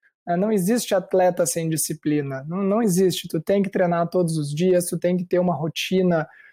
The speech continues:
certinha, né? E quando eu parei de nadar e fui, né, fazer o vestibular, toda aquela rotina, todo aquele foco me ajudou bastante, né? Porque enquanto o pessoal tava pensando em fazer festa, eu sentava, estudava,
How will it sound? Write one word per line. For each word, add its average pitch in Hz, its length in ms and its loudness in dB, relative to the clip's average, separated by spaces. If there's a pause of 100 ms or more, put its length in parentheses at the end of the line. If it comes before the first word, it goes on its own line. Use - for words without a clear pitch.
certinha, 180 760 0
né? 165 220 0 (420)
E 240 80 0
quando 339 200 2
eu 480 220 2
parei 247 400 2
de 220 120 4
nadar 175 580 4
e 170 60 0
fui, 214 720 0 (100)
né, 175 400 2 (100)
fazer 180 300 2
o 185 80 4
vestibular, 180 880 0 (440)
toda 262 200 0
aquela 349 260 0
rotina, 226 580 0
todo 226 160 2
aquele 220 260 2
foco 226 500 0
me 285 120 0
ajudou 285 520 2
bastante, 392 640 0
né? 202 100 2
Porque 208 180 -4
enquanto 247 220 0
o - 20 -20
pessoal - 280 0
tava 240 200 2
pensando 220 360 0
em 226 80 -2
fazer 233 280 0
festa, - 460 0
eu 523 140 6
sentava, 220 520 2
estudava, 220 680 0